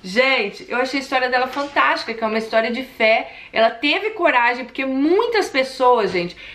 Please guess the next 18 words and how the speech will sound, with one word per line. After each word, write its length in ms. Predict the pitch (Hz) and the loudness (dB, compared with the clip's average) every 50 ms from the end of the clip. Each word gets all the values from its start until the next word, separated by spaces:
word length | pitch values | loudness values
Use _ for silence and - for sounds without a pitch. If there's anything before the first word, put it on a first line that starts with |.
| - - - | -20 -10 -4
às 200 | - 214 214 220 | -4 -2 0 4
vezes 220 | 247 269 285 269 | 4 4 4 4
não 180 | 285 330 370 370 | 2 2 2 2
tem 180 | 370 359 359 | 4 2 2
coragem 360 | 359 359 339 311 302 302 311 | 4 4 4 4 4 2 2
de 80 | 302 302 | 0 -2
acabar 300 | 311 302 302 277 254 269 | -2 -2 -2 0 0 0
um 80 | 269 262 | 0 2
casamento 440 | 269 254 247 254 247 240 247 240 | 0 0 0 0 -2 -2 -2 -2
abusivo, 680 | 254 220 202 226 233 190 180 190 208 208 202 196 202 208 | -4 -4 -4 -6 -8 -8 -6 -6 -4 -2 -2 -2 -2 -2
não 180 | 214 240 277 302 | -2 -2 -4 -4
tem 120 | 320 302 | -4 -2
coragem 320 | - 294 269 262 262 269 | 0 2 2 2 2 2
de 60 | 262 262 | 0 -2
acabar 300 | 262 262 254 233 247 247 | -2 0 2 2 2 2
um 60 | 247 | 4
namoro 480 | 247 226 226 220 208 214 233 254 269 | 2 2 0 0 0 0 2 4 4
abusivo 540 | 269 262 214 226 226 185 185 214 240 226 226 | 4 2 0 -4 -8 -6 -4 -4 -4 -4 -6